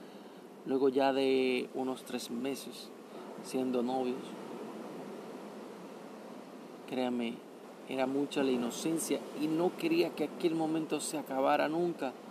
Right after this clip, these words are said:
porque quería que aquello fuera eterno. Recuerdo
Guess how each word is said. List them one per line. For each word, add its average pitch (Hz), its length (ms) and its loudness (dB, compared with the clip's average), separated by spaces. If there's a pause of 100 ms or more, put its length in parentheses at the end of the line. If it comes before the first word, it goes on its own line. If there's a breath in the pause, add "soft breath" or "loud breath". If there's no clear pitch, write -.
(520 loud breath)
porque 131 260 -2
quería 143 320 4
que 143 160 -4
aquello 135 320 0
fuera 127 360 -2
eterno. 117 480 -6 (3250)
Recuerdo 135 540 2